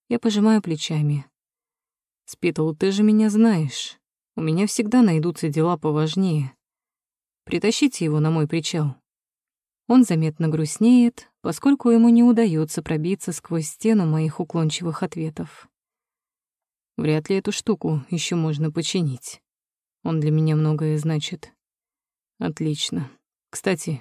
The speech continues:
я сумел найти человека, который займется тем телефоном. Это на потом. Я медленно выговариваю слова.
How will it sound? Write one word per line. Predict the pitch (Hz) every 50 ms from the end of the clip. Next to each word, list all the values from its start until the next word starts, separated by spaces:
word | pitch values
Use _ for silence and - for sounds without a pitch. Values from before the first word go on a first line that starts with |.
| - _
я | - 190 175
сумел | - - 202 202 202 196 196
найти | 196 190 185 - 208 190
человека, | - - 196 190 196 202 202 220 208 - - 156 143 123 -
который | - - - 175 170 175
займется | 160 185 180 185 190 190 185 - 190
тем | 156 - 180 170
телефоном. | 151 - 175 180 170 - - - 160 156 156 139 127 - _ _ _ _ _ _ _ _ _ _ _ _
Это | - 175 175 - - - 175
на | 165 165 156
потом. | 156 175 165 156 _ - 180 170 165 160 156 151 127 - _ _ _ _ _ _ _ _ _ _ _ _ _ _ _ _
Я | - 175 170 165
медленно | 156 160 180 202 214 247 240 240 240 220
выговариваю | 233 202 - 196 175 165 175 190 190 180 180 180 175
слова. | - - 190 175 175 165 165 143 120 -